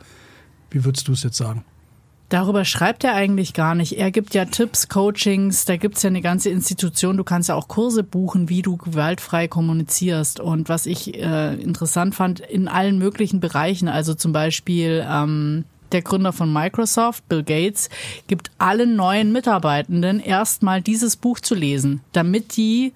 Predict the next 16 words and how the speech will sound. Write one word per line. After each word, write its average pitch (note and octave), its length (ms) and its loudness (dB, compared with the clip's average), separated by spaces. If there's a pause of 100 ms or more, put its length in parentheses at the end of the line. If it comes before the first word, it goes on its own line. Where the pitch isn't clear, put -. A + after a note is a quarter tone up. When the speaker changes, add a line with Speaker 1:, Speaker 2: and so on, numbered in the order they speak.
(320)
Speaker 2:
sich G#3+ 260 0
auf F#3+ 180 0
ihr G#3+ 100 0
Gegenüber, G3 520 2
auf F#3 160 -2
die G3+ 100 0
Arbeitswelt, F#3 760 0
auf F#3+ 340 0
wie G3 220 0
kommuniziere G#3 840 0
ich C#3+ 200 0
mit F3 180 0
den E3+ 100 2
anderen F3 300 0
einstellen D#3 600 -2
können. C3+ 380 -2